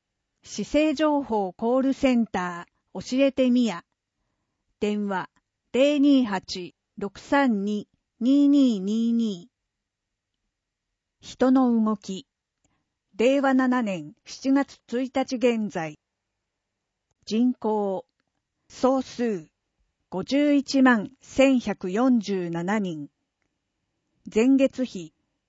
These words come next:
プラス百九十一人。男。二十五万五千七百十三人。プラス百二十人。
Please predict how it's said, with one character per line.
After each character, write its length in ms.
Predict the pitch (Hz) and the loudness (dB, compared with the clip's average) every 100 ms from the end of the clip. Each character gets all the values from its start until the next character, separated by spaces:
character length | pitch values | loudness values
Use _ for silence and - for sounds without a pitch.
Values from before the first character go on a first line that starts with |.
| _ - | _ -8
プ 100 | 196 | -2
ラ 160 | 247 | -2
ス 260 | - 220 - | -2 -10 -10
百 340 | - 202 - - | -10 -10 -10 -8
九 280 | 294 302 247 | -2 -2 0
十 280 | 202 185 170 | -2 -4 -6
一 380 | 165 - 240 | -10 -8 -4
人。 300 | 214 170 147 - _ _ _ _ _ _ _ _ _ _ _ | -4 -4 -10 -14 _ _ _ _ _ _ _ _ _ _ _
男。 540 | 185 240 226 214 196 - _ _ _ _ _ - | -12 -8 -6 -4 -6 -6 _ _ _ _ _ -2
二 160 | 254 302 | 2 2
十 280 | 247 208 | 0 -2
五 180 | 165 180 | -2 -4
万 320 | 196 202 165 - - | -2 -2 -4 -12 -14
五 100 | 165 | -2
千 340 | 277 285 233 | 4 4 4
七 240 | 185 214 | 0 -2
百 320 | 254 214 190 165 | -2 -4 -8 -8
十 280 | 196 247 | -6 -6
三 360 | 226 247 226 196 | -2 -2 0 -2
人。 300 | 175 156 156 _ _ _ _ _ _ _ - | -6 -8 -12 _ _ _ _ _ _ _ -8
プ 100 | 180 | -2
ラ 140 | 208 | -2
ス 260 | - 196 - | -2 -8 -12
百 360 | - 180 - 269 | -10 -8 2 6
二 180 | 277 262 | 6 6
十 280 | 262 247 | 2 0
人。 320 | 196 175 165 | -2 -6 -8